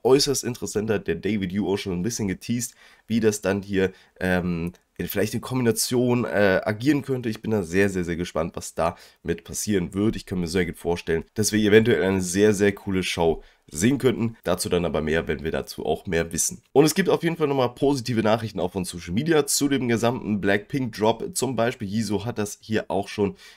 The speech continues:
in ihre Story gepostet. Vielleicht nochmal hier als ganz kurzer Weckruf, wie viel Follower hat sie eigentlich? Sie hat insgesamt über achtundsiebzig Millionen Follower und das ist schon mal wirklich eine Hausnummer. Daher kann man davon ausgehen, dass hier auf jeden Fall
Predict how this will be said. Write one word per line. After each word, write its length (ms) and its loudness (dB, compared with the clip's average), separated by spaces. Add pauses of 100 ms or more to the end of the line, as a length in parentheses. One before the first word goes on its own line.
(120)
in 320 0 (180)
ihre 380 0
Story 440 0
gepostet. 760 0 (220)
Vielleicht 280 -2
nochmal 200 -2
hier 160 -4
als 200 -2
ganz 280 -2
kurzer 440 -2
Weckruf, 520 -2
wie 200 -4
viel 160 -4
Follower 440 2
hat 100 -4
sie 80 -2
eigentlich? 240 0
Sie 40 -4
hat 120 -4
insgesamt 440 -8
über 280 -8
achtundsiebzig 720 -8 (320)
Millionen 600 0
Follower 640 0 (160)
und 220 -6
das 260 -2
ist 320 -6
schon 140 -4
mal 260 -2
wirklich 320 -2
eine 140 -6
Hausnummer. 560 2 (240)
Daher 340 4
kann 220 -4
man 80 2
davon 180 -4
ausgehen, 360 -2
dass 120 -4
hier 120 0
auf 100 -8
jeden 120 -6
Fall 200 -8